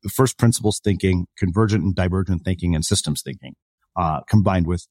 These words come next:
emotional intelligence, all of which are the things that make us uniquely human. Uh, and really, honestly, I think are what enable us to, to capitalize in this age of A I. Yet, to your point, that is not the way that we have been taught to learn for so long.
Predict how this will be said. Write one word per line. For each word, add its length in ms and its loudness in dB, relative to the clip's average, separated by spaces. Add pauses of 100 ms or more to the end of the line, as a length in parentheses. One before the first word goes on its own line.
emotional 440 4
intelligence, 500 0
all 280 4
of 120 2
which 140 2
are 200 0
the 80 0
things 400 6
that 160 4
make 180 2
us 220 0
uniquely 480 6
human. 560 2 (360)
Uh, 260 2 (280)
and 300 4
really, 280 8
honestly, 440 4
I 60 2
think 220 0
are 220 0 (540)
what 240 6
enable 340 4
us 200 -2
to, 200 -2
to 140 -10
capitalize 440 -2
in 60 -4
this 140 -4
age 160 -2
of 60 -4
A 100 2
I. 80 4
Yet, 540 2 (240)
to 100 2
your 100 4
point, 400 0
that 140 0
is 120 0
not 460 4
the 80 -4
way 240 0
that 180 -6
we 380 -2
have 160 -8
been 120 -8
taught 240 -6
to 60 -12
learn 220 -6
for 140 -18
so 160 -6
long. 300 -14